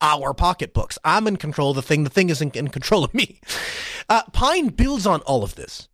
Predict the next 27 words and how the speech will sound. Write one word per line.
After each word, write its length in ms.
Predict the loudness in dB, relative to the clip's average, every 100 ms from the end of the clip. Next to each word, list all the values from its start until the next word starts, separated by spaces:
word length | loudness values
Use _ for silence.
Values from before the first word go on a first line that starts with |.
| 0
right? 180 | 2 4
They 120 | 2
build 260 | 4 0 2
all 240 | 4 4
of 80 | 4
their 120 | 4
devices 520 | 2 2 2 2 0 0
without 420 | 2 4 2 2
much 260 | 0 0
consideration 840 | 0 0 4 4 6 4 4 0 0
as 220 | 0 0
to 100 | 2
what 240 | 4 4 2
you 240 | 2 4
want 280 | 6 4 2
to 80 | 2
do 160 | 4
with 120 | 4 2
it. 100 | 0
They 60 |
don't 200 | 0 2
build 200 | 2 2
a 40 | 0
device 340 | 0 0 0
and 100 | -2
say, 140 | 0
"Well, 320 | 4 4 2